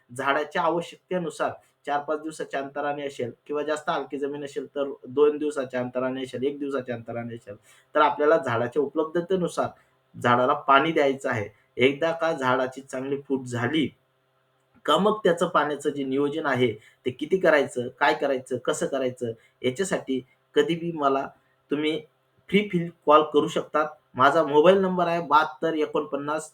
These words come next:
झिरो पाच झिरो तीन चौऱ्याऐंशी. या नंबरवर मी कधीही तुम्हाला अव्हेलेबल होऊ शकतो. तर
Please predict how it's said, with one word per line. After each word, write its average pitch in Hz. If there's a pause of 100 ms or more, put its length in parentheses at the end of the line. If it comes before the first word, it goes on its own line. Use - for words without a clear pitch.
(100)
झिरो 131
पाच 151 (140)
झिरो 123
तीन 160
चौऱ्याऐंशी. 147 (380)
या 139
नंबरवर 160
मी 160 (100)
कधीही 160
तुम्हाला 151 (340)
अव्हेलेबल 131 (420)
होऊ 170
शकतो. 135 (540)
तर 226